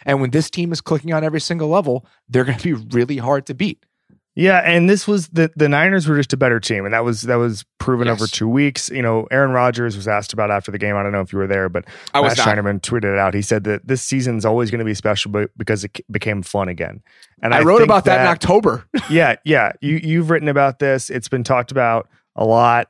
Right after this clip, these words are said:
Speaker 2: This was a culture change year. This was getting a lot of free agents in the building and integrating them. This was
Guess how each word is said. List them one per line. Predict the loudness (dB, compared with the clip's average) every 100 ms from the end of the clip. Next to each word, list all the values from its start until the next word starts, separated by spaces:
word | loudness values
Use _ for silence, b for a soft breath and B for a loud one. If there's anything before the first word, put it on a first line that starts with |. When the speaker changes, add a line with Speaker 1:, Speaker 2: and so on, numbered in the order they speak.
| _ _
Speaker 2:
This | -18 -14 -8 0 0 0 -4
was | 0 2 2 2 -2 -6
a | -8
culture | -4 -2 -2
change | 0 -2 -2
year. | -2 -2 -2 -2
This | -4 -2
was | -2 -2
getting | 0 0 2 0 -4 -8 b b b -2
a |
lot | 2 2
of | 0
free | -2 -2
agents | -2 -4
in | -6
the | -4
building | 0 0 0 -4 -6
and | -4 -2 -2 -4 -4
integrating | -2 0 0 0
them. | -2 -2
This | -4
was | -6 -10